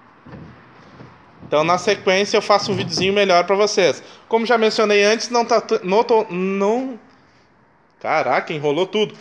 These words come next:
Não tô tendo tempo de fazer vídeo aí pra vocês, né? Ontem não consegui fazer um videozinho, não consegui postar. Aí então eu resolvi fazer esse videozinho aí na corrida aí, porque a gente tá trabalhando pra atender as metas até o final do ano, né?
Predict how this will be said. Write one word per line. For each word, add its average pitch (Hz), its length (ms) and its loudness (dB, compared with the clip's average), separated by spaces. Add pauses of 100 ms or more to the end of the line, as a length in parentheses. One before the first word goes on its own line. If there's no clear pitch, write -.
(200)
Não 180 480 -2
tô 233 200 2
tendo 214 340 0
tempo 214 400 -2
de 180 120 -8
fazer 202 320 2
vídeo 196 300 -4
aí 180 60 2
pra 208 160 0
vocês, 202 400 2
né? 131 120 -2
Ontem 196 260 0
não 202 140 0
consegui 196 440 -2
fazer 185 220 -2
um 170 60 -2
videozinho, 175 420 -4
não 214 120 0
consegui 190 240 -8
postar. 185 640 0 (1500)
Aí 165 300 2
então 226 440 4
eu 220 60 4
resolvi 220 340 4
fazer 220 200 0
esse 214 120 -8
videozinho 202 440 -2
aí 208 40 2
na 202 120 0
corrida 196 440 -2
aí, 196 220 0
porque 226 640 0
a 160 100 -4
gente 185 180 -8
tá 190 140 0
trabalhando 190 480 2
pra 208 140 2
atender 196 300 0
as 202 140 0
metas 190 260 0
até 196 120 0
o 185 80 0
final 202 180 0
do 196 160 0
ano, 147 200 0
né? 110 120 -12